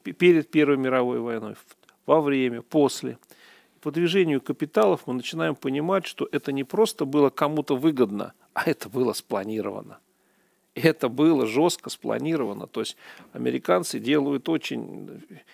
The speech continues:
яркую комбинацию. Один только пример. Авиасообщение закрыто, значит, лизинг ави-, самолетов отменен,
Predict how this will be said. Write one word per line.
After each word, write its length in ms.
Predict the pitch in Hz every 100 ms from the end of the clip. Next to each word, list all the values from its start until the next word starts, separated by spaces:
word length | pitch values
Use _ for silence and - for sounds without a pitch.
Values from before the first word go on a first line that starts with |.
| _ -
яркую 680 | 139 151 135 170 139 139 123
комбинацию. 760 | 147 135 147 143 110 - 110 -
Один 280 | 147 190
только 240 | 180 170 156
пример. 420 | - 143 117 101 _ - _
Авиасообщение 800 | 139 156 151 147 135 - 139 123
закрыто, 640 | 110 127 - 220 208 190 175 _ - - -
значит, 340 | 127 - 123
лизинг 420 | 147 143 127 120
ави-, 200 | 139 127 -
самолетов 640 | - 143 143 143 123 120
отменен, 580 | 131 151 156 180 202 202